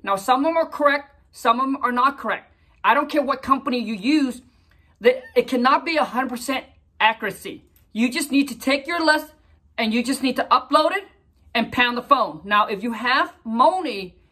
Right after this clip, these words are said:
you can go to Call Tools. Call Tools is where I take the list of phone number, I upload onto that website, and just one click, it will call ten people at the same time.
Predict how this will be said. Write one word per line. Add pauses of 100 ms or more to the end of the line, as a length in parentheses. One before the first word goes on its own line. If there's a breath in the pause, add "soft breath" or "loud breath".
(280)
you
can
go
to
Call
Tools. (340)
Call
Tools
is
where
I
take
the
list
of
phone
number, (240 soft breath)
I
upload
onto
that
website, (680)
and
just
one
click, (180)
it
will
call
ten
people
at
the
same
time.